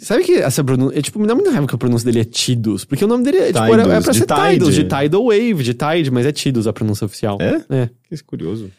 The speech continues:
Speaker 1: É, mas, bom, eu ia dizer, o que eu, o que eu considero melhores dessa lista aí pra mim é o dez, eu amo o Final Fantasy dez.
Speaker 2: Nossa, eu larguei em meia hora. Eu achei, não sei,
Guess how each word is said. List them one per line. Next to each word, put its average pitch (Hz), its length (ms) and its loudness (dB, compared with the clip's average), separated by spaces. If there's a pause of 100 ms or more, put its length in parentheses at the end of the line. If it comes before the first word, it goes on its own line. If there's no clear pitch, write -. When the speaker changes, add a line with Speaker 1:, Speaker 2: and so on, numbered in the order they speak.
(140)
Speaker 1:
É, 139 360 2
mas, 147 240 2
bom, 156 260 0
eu 147 160 4
ia 180 140 4
dizer, 151 240 2
o 120 80 2
que 117 140 -6
eu, 147 100 2
o 135 160 0
que - 120 -2
eu 143 140 2
considero 123 480 0
melhores 120 600 0
dessa 110 300 -2
lista 110 300 -2
aí 107 80 0
pra 110 160 -2
mim 110 240 0
é 110 140 -2
o 127 80 2
dez, 104 500 -2
eu 101 300 -4
amo 123 240 2
o 101 40 0
Final 101 260 -4
Fantasy 98 280 -4
dez. 98 220 0
Speaker 2:
Nossa, 113 180 2
eu 117 80 2
larguei 123 300 2
em 135 100 2
meia 127 300 2
hora. 113 180 -4 (220)
Eu 110 100 2
achei, 127 240 -2
não 120 320 -2
sei, 123 240 0